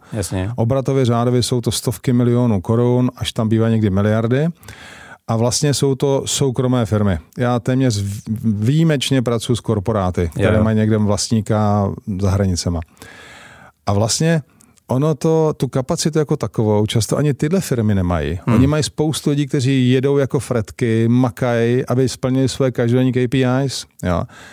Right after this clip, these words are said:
Speaker 2: Takže tam ten problém je úplně stejný. Jak nastavit tu kapacitu a hlavně ten mindset pro to, aby to šlo. Mimochodem, my říkáme, že první bariéra růstu firmy je en-, mindset –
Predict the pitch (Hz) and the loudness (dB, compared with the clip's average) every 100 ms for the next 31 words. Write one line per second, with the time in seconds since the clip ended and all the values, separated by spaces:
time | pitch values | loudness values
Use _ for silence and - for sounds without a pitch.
0 | - 113 110 123 131 127 135 123 107 123 | -6 -2 0 0 0 0 0 -2 -2 -2
1 | 123 127 135 131 123 135 - 143 160 120 | 0 2 2 0 0 -2 0 -2 0 0
2 | 95 113 123 - 127 120 - 139 135 - | 2 2 0 0 -2 -2 -2 -2 -2 -4
3 | 120 117 - 107 107 98 101 110 123 135 | -2 -4 -2 -2 -2 0 2 2 2 2
4 | 131 110 98 - 92 90 - - - - | 2 0 -2 -2 0 -2 -4 -12 -20 -8
5 | 123 110 120 120 117 107 113 95 _ _ | -4 -2 0 0 0 0 -2 -4 _ _
6 | - - 135 175 175 151 143 151 156 147 | -8 -2 0 0 0 0 0 0 2 0
7 | 123 143 147 165 143 143 147 143 135 - | 0 -2 -2 0 0 2 2 2 2 0
8 | 143 - 123 123 127 123 120 - 117 123 | -2 0 0 2 2 0 0 0 2 2
9 | 135 135 - 139 - | 2 0 0 -2 -4